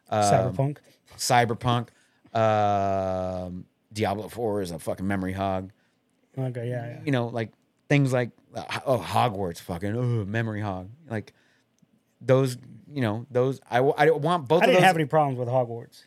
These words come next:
Speaker 1: I want, I didn't either, but I
Speaker 2: Yeah.
Speaker 1: have a forty ninety that can fucking truck through
Speaker 2: Yeah.
Speaker 1: it, right? I just don't want those issues to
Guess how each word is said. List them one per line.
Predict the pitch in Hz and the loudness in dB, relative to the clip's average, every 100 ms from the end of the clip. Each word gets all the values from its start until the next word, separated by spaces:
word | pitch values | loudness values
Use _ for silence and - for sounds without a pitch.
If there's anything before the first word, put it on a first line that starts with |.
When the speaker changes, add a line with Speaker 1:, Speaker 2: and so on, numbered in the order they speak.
| - | 4
Speaker 1:
I | |
want, | 156 180 - | 4 4 2
I | 127 | 2
didn't | 139 120 | 2 2
either, | 120 92 - | -2 -4 -2
but | 131 | 2
I | 127 | 4
Speaker 2:
Yeah. | 135 | 4
Speaker 1:
have | 131 | 2
a | 113 | 0
forty | - 127 117 | -2 -2 0
ninety | 123 120 113 | 0 0 0
that | 113 | 0
can | 101 | -2
fucking | 98 113 107 | -4 -4 -4
truck | - 143 131 | 0 0 0
through | 107 | -6
Speaker 2:
Yeah. | 87 | -6
Speaker 1:
it, | 82 _ | -10 _
right? | 110 117 - _ _ _ _ _ _ _ - | -4 -4 -4 _ _ _ _ _ _ _ 0
I | 143 | 2
just | 151 | 4
don't | 160 156 | 2 2
want | 147 | 2
those | 143 127 | 0 0
issues | 143 - 131 123 113 | 0 0 -2 -2 -6
to | - 127 | -6 -6